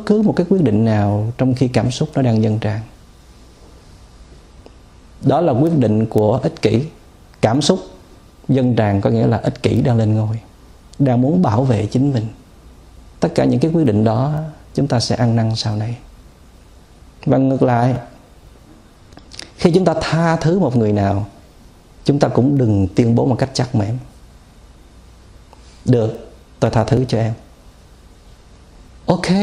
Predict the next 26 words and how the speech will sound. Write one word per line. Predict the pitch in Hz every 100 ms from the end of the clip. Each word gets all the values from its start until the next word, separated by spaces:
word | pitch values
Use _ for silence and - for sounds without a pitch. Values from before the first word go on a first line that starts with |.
| 196 - -
chuyện | 147 175
này | 151
dễ | 147 147 190
quá, | 190 208 220 - -
bé | 196 208
nhỏ | 147
quá, | 165 180 208 196 - - - -
cho | - 147
qua | 143 151
đi." | 151 135 - - - - - - - - - - - - - - - - -
Các | 190
vị | 151
hãy | 131
nói | 139 180
một | 135
câu | 151
khôn | 147 - 170 165
ngoan | 156
như | 156
thế | 156
này | 160 123
ngay | 110 127 175 196 196 190
trong | 180
giây | 170 165
phút | 170
này: | 139 107